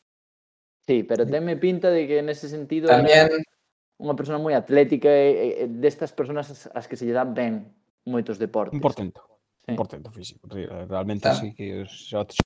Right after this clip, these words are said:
Speaker 3: outras que comentaba tamén o seu entrenador, non no documental, eh, nunha entrevista que,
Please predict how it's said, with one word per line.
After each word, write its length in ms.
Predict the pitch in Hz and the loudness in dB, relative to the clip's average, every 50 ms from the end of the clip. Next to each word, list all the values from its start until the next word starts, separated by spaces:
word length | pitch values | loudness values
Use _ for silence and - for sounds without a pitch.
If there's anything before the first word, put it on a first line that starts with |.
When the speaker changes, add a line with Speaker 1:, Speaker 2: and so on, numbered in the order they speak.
| - _ _ _ _ _ _ - | -4 _ _ _ _ _ _ -20
Speaker 3:
outras 160 | 90 - 92 92 - - _ _ _ _ | -18 -16 -4 -4 -4 -4 _ _ _ _
que 320 | - 104 98 101 95 - - _ _ _ _ _ _ _ _ _ _ _ _ _ _ | -12 -12 -12 -12 -14 -18 -20 _ _ _ _ _ _ _ _ _ _ _ _ _ _
comentaba 400 | - 113 117 113 127 120 117 113 | -6 -4 0 4 6 6 6 6
tamén 240 | 117 113 113 110 110 | 4 -2 -4 -4 -4
o 80 | 107 | -4
seu 80 | - 120 | -4 -6
entrenador, 400 | 117 110 120 113 113 117 131 131 131 | -4 -4 -2 0 2 2 2 2 2
non 160 | 131 139 143 139 | 2 2 4 4
no 80 | 131 | 4
documental, 480 | 123 117 117 110 104 101 98 87 87 90 | 2 2 0 -4 -4 -4 -4 -6 -6 -8
eh, 80 | 90 - | -12 -12
nunha 220 | 113 113 107 98 | -10 -8 -8 -8
entrevista 480 | 95 104 101 101 98 95 - 98 92 - | -8 -8 -8 -6 -6 -8 -8 -8 -10 -10
que, 320 | 98 90 90 87 90 95 | -10 -12 -14 -14 -16 -18